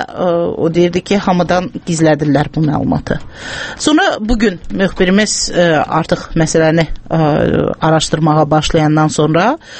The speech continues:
ona, ə, yanğının baş verdiyini təsdiqləyiblər, ə, neft şirkətində. Neft şirkətində müxbirimiz Saadət Akif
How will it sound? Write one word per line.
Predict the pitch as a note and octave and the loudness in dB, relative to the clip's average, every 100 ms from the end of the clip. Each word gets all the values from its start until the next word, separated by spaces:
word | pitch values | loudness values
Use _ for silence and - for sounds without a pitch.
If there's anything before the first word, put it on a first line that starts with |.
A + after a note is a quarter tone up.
| - - | -18 -8
ona, | - A3+ C#4 F4+ | 0 2 2 0
ə, | D#4+ G3 F#3+ F3+ | -2 2 2 2
yanğının | G3 F#3 G3 A3+ G3+ | 2 0 2 2 2
baş | G3+ G#3+ F#3 | 0 0 0
verdiyini | E3+ D3+ E3+ D#3+ F#3+ A3 - | 0 2 0 2 2 0 -2
təsdiqləyiblər, | - G#3+ - F3+ E3 F3+ E3 C#3 C3 | 0 0 0 -2 0 0 2 0 0
ə, | - - - D#3 - - E3 | -6 -20 -6 -2 0 0 0
neft | D#3 - | 0 -2
şirkətində. | - - C3 - B2 - - - - - - | -2 -2 -2 2 0 0 -4 -12 -12 -6 -2
Neft | A#3 - | 0 0
şirkətində | F3 - E3 F3+ F#3 B3 | -2 0 0 0 0 0
müxbirimiz | G#3 - D#3+ E3+ - | -2 -2 -2 -2 0
Saadət | D#3+ C#3+ - C3+ | 0 0 0 0
Akif | C#3 - | -2 -6